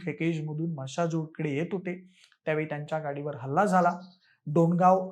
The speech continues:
टोलनाक्यावर संतोष यांना मारहाण करत गाडीतून खाली ओढण्यात आलं. आणि काळ्या स्कॉर्पिओमध्ये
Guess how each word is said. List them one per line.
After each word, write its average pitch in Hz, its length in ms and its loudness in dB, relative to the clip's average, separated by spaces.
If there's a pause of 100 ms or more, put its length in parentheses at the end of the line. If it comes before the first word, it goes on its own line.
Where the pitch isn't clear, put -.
टोलनाक्यावर 165 600 0 (320)
संतोष 226 360 2
यांना 190 260 0
मारहाण 170 540 0
करत 165 400 -4
गाडीतून 147 460 -6
खाली 151 260 -10
ओढण्यात 151 420 -8
आलं. 151 200 -4 (360)
आणि 143 120 -6
काळ्या 147 340 0
स्कॉर्पिओमध्ये 147 880 -10